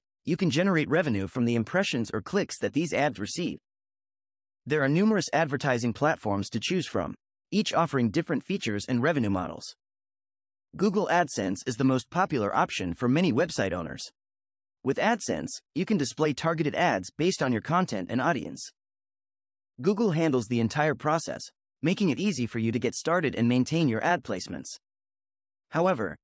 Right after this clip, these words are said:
there are numerous alternatives to AdSense that may better suit your needs. Some of these options include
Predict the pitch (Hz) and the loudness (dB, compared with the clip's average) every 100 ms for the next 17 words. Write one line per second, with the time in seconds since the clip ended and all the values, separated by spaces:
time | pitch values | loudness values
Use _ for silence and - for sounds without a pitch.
0 | - 143 147 151 214 202 151 120 - 185 | -2 2 4 4 4 2 0 -2 0 0
1 | 170 87 95 - 143 185 - 90 90 - | 0 -2 -4 -2 0 0 -2 -6 -6 -4
2 | 120 147 139 160 135 - 170 - 110 160 | 0 0 2 0 0 -2 -4 -2 0 0
3 | - - - _ _ _ _ _ _ _ | -4 -10 -18 _ _ _ _ _ _ _
4 | _ _ - - 214 202 151 131 127 165 | _ _ -8 2 4 4 2 0 0 0
5 | - 98 104 107 156 135 | 0 -2 0 -2 0 0